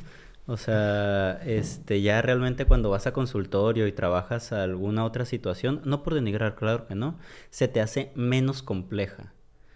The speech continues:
¿Por qué? Porque, eh, batallas, por así decirlo, o trabajas, mejor dicho, con una cosa. O sea, la persona. Aquí trabajas con la persona, con la enfermedad que tiene, que se llama adicción,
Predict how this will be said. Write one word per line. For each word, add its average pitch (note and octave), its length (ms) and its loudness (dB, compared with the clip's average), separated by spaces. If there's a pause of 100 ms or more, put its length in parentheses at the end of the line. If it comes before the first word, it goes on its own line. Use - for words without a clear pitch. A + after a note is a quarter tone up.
(240)
¿Por A2+ 160 0
qué? C#3+ 140 0
Porque, G#2 880 0
eh, G2 420 2
batallas, C3 520 0
por A2+ 180 0
así G#2 160 -2
decirlo, D3 460 0
o B2+ 100 0
trabajas, B2 540 -2
mejor A2+ 260 -2
dicho, D#3 400 -4 (300)
con - 320 2
una D#3+ 280 4
cosa. - 300 -4 (680)
O - 20 -20
sea, - 200 -8
la F#2+ 160 2
persona. G2 500 0 (520)
Aquí A2 240 -2
trabajas B2 540 0
con G2 340 0
la G2+ 200 0
persona, G#3 520 0 (580)
con G2+ 380 0
la G2 400 2
enfermedad G2+ 480 2
que B2+ 100 0
tiene, D#3 280 2
que - 80 -4
se - 120 -4
llama G#2 220 2
adicción, D#3 460 0